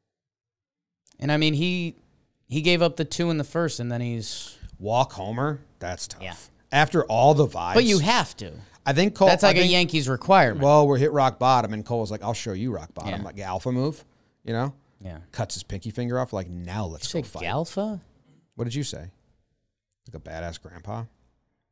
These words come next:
Speaker 2: You're up. Who's your pride?
Speaker 1: You're up. Uh, my pride. Sheesh.
Speaker 2: Sheesh. Not a player.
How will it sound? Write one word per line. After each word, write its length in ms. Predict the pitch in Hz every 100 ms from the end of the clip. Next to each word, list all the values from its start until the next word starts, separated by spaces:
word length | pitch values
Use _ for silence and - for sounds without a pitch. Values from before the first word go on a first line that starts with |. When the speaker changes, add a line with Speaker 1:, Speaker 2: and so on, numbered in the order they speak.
| _ _ _ _ _ _ _ _ _ _ _ _ _ - -
Speaker 2:
You're 180 | 123 110
up. 180 | - -
Who's 100 | 110
your 80 | 107
pride? 240 | 92 90 _ _ _ _ _ _ _ _ _ -
Speaker 1:
You're 340 | 127 247 247
up. 320 | 151 139 - - - - _ _ _ _ _ _ _ _ _ _ _ _ _ - _ _ _ -
Uh, 560 | 131 139 139 139 135 -
my 300 | 123 143 196
pride. 560 | - - 156 202 117 82 - -
Sheesh. 320 | - 233 277
Speaker 2:
Sheesh. 600 | - - - 339 320 - - - - _ _ _ _
Not 160 | 107 107
a 40 |
player. 360 | - 90 90